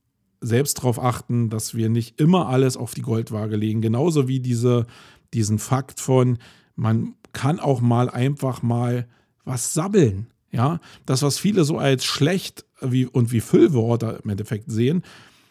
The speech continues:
sabbeln ist oftmals, beim Sabbeln kommt das raus, was ich als erstes im Kopf habe.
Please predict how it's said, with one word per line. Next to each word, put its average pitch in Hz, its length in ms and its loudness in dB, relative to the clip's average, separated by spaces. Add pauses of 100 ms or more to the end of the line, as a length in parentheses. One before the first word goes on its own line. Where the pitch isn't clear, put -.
(160)
sabbeln 220 720 2 (360)
ist - 220 -2
oftmals, 160 640 -2 (120)
beim 147 180 4
Sabbeln 190 380 4
kommt 185 260 2
das 165 300 -4
raus, 208 340 2
was 175 140 -2
ich 185 120 -4
als 175 160 -4
erstes 185 380 -2
im 196 140 -2
Kopf - 260 -6
habe. 113 360 -4